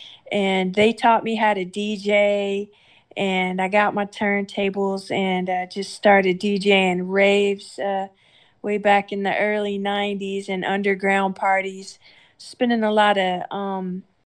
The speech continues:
you know, like, techno and house. And, um, then I got, you know, deep into, like, hip hop and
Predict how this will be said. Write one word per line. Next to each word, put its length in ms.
you 220
know, 260
like, 360
techno 1300
and 380
house. 640
And, 260
um, 460
then 480
I 180
got, 320
you 160
know, 200
deep 320
into, 280
like, 480
hip 320
hop 420
and 520